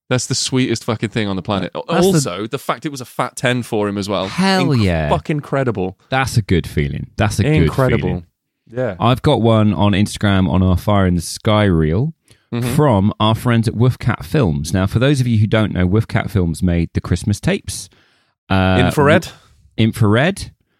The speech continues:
Speaker 2: A whole bunch
Speaker 1: The
Speaker 2: of
Speaker 1: Other
Speaker 2: great
Speaker 1: Girl?
Speaker 2: films. The Other Girl. But the Christmas tapes, uh, came out on Blu-ray recently.
Speaker 1: It did.
Speaker 2: Featuring none other than yours truly on the back of the case,
Speaker 1: We
Speaker 2: giving
Speaker 1: got our
Speaker 2: our
Speaker 1: first
Speaker 2: review of the
Speaker 1: review.
Speaker 2: movie. Got our
Speaker 1: Yeah.
Speaker 2: first review on the back of a Blu-ray.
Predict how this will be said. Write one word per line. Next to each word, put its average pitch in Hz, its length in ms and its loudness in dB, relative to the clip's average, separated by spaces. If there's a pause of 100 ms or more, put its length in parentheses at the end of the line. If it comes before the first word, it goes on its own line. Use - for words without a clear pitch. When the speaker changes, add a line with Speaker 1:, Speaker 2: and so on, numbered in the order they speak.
(140)
Speaker 2:
A 113 100 -6
whole 143 180 2
bunch 131 220 0
Speaker 1:
The 113 100 2
Speaker 2:
of - 20 4
Speaker 1:
Other 113 80 4
Speaker 2:
great 104 80 2
Speaker 1:
Girl? 127 120 2 (100)
Speaker 2:
films. - 240 -6 (200)
The 101 140 2
Other 95 120 0
Girl. 104 380 0 (360)
But 127 180 0
the 127 200 2
Christmas - 380 0
tapes, - 500 -2 (140)
uh, 95 300 2
came 120 200 2
out 113 100 2
on 98 60 0
Blu-ray 117 320 2
recently. - 480 -2
Speaker 1:
It - 40 0
did. 104 260 0
Speaker 2:
Featuring 107 720 0
none 123 380 4
other 90 440 2
than 101 280 2
yours 117 360 2
truly 87 480 0
on 92 160 2
the 95 80 2
back 104 300 -4
of 92 80 -2
the - 80 -4
case, - 580 -4
Speaker 1:
We - 60 -20 (340)
Speaker 2:
giving 113 240 4
Speaker 1:
got 113 80 4
our 113 120 4
Speaker 2:
our 123 40 4
Speaker 1:
first 120 200 4
Speaker 2:
review 117 120 4
of 117 100 2
the 127 60 0
Speaker 1:
review. 107 160 4
Speaker 2:
movie. 123 320 0 (240)
Got 107 160 -2
our 110 100 2
Speaker 1:
Yeah. 180 100 -2
Speaker 2:
first 135 460 0
review 127 240 4
on 117 80 4
the 110 60 2
back 107 240 -2
of 95 80 0
a 92 60 2
Blu-ray. 73 520 2